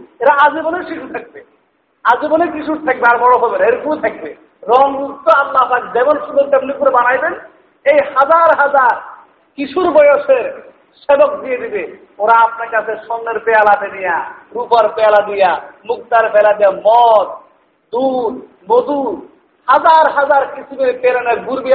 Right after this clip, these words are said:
আর দিবে, কে খাবে, কে খাবে, নিবে এরকম। আল্লাহ সুবহানাহু, "লা ইউসাদ-, ইউসাদ্দাউনা আনহা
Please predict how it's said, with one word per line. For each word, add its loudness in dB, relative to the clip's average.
আর -2
দিবে, -4
কে -4
খাবে, -4
কে -20
খাবে, -6
নিবে -10
এরকম। -16
আল্লাহ 0
সুবহানাহু, -2
"লা 2
ইউসাদ-, -2
ইউসাদ্দাউনা 0
আনহা -2